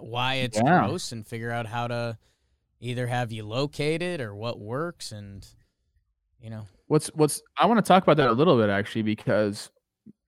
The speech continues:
Speaker 2: Eno put, has put out some good stuff. We love Eno on this pod. My goodness. He's talking about how teams need to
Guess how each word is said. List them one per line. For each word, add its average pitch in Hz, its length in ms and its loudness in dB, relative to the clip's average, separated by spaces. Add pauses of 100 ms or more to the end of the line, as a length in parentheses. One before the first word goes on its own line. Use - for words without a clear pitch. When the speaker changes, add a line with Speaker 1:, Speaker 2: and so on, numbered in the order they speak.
(100)
Speaker 2:
Eno 165 360 6
put, - 280 0
has 123 160 0
put - 160 2
out 123 140 4
some 113 180 0
good 131 240 4
stuff. 95 400 0
We 120 80 -2
love 135 220 0
Eno 90 260 -2
on 90 140 -8
this 87 140 -12
pod. 87 340 -4
My 110 140 -4
goodness. 95 500 -8 (580)
He's 208 300 6
talking 156 400 4
about 113 420 4
how 113 520 2
teams 156 560 2
need 135 400 2
to 110 580 2